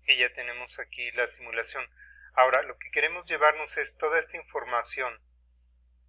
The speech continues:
del, del líquido, del fluido, y para eso nos vamos a ir a la parte de mesh.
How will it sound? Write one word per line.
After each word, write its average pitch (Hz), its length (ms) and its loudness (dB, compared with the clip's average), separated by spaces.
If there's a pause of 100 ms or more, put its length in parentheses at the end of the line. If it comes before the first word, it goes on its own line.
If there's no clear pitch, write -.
(640)
del, 110 680 -2
del 113 180 -2
líquido, 156 460 -10
del 127 160 -12
fluido, 131 480 -6 (920)
y 156 200 4
para 135 260 8
eso 135 220 0
nos 135 140 -8
vamos 135 360 0
a 143 60 -6
ir 135 80 0
a 135 80 6
la 123 180 0
parte 123 320 2
de 120 120 -2
mesh. - 500 -2